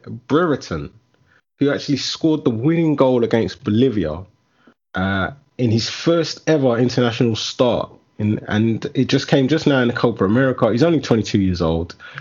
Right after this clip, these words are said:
so he's still young, still making a name for himself, playing at Stoke.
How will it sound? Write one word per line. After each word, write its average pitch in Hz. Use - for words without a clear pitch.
so 92
he's 113
still 143
young, 113
still 147
making 113
a 95
name 110
for 90
himself, 90
playing 131
at -
Stoke. -